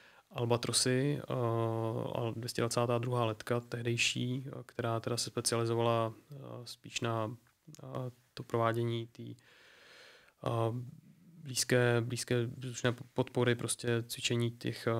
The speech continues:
s-, koordinace s těma let-, leteckýma náučíma. A, a proto tam měli ty Albatrosy L třicet devět Z A, který teda byly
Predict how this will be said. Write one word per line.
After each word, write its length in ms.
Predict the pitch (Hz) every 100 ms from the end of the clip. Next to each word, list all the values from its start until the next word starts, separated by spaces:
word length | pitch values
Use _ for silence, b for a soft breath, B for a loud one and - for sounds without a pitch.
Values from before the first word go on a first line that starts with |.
| 113 113 110 -
s-, 240 | - - - - _ -
koordinace 500 | - 123 117 117 -
s 80 | 120
těma 280 | 123 120 117 120
let-, 340 | 123 123 -
leteckýma 460 | - 135 - 123 117
náučíma. 580 | 113 117 - 123 123 120 _ _ _ _ _ _ _ _ -
A, 60 | 117 110 110 107 107 110 120
a 160 | 120 117
proto 240 | 123 120
tam 140 | 120 117
měli 220 | 117 117
ty 300 | 120 117 120 -
Albatrosy 560 | 120 120 123 120 -
L 160 | 113 117
třicet 180 | - 123
devět 160 | 117
Z 160 | 113 110
A, 180 | 113 120
který 220 | 120 117
teda 140 | 117
byly 300 | 113 117 113